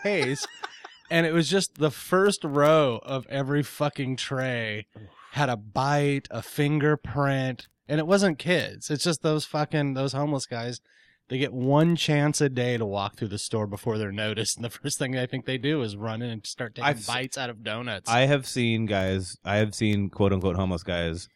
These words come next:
Speaker 2: walk in, take a donut, and, like, leave. That's, like, the one s-, thing they can still get away with. I've seen it.
Speaker 1: Nobody wants it after they touch it with their bare,
Speaker 2: Oh.
Speaker 1: bare hands. It's ruined.
Speaker 2: And they're not gonna, they're not gonna go after 'em for taking one donut.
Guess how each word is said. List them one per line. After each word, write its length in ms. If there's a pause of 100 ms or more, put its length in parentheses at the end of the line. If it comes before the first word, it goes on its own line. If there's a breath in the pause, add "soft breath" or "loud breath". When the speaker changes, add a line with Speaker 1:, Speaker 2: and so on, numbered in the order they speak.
(280)
Speaker 2:
walk 320
in, 300 (280)
take 220
a 60
donut, 360
and, 200
like, 160 (180)
leave. 300 (100)
That's, 220
like, 120
the 80
one 220
s-, 160 (340 soft breath)
thing 200
they 80
can 160
still 260
get 160
away 240
with. 340 (360)
I've 160
seen 180
it. 60
Speaker 1:
Nobody 260
wants 260
it 60
after 180
they 100
touch 280
it 40
with 120
their 100
bare, 240
Speaker 2:
Oh. 60
Speaker 1:
bare 180
hands. 300
It's 140
ruined. 420
Speaker 2:
And 80
they're 80
not 220
gonna, 240
they're 180
not 240
gonna 160
go 180
after 300
'em 80
for 120
taking 380
one 180
donut. 320